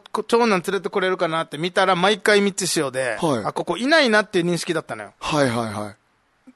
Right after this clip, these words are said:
Speaker 1: で、たまたま通った時に、「デジ引いてる！」ってなって、降りて、降り立ったら、
Speaker 2: はいはい。
Speaker 1: どの石の裏にもカニいる、
Speaker 2: <laughs>
Speaker 1: マジで。死にでかい。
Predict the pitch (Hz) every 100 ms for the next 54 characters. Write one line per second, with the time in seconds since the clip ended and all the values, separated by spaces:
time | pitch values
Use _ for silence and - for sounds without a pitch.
0 | _ 214 - 311 320 311 294 302 294 294
1 | 233 208 170 147 254 277 277 277 262 214
2 | 175 160 156 - 208 226 190 226 220 214
3 | 247 262 247 - 214 190 123 165 135 107
4 | 104 143 185 330 359 339 240 - - 240
5 | - 254 247 233 247 220 185 185 190 175
6 | 160 147 170 175 220 - - - - -
7 | 349 370 294 190 143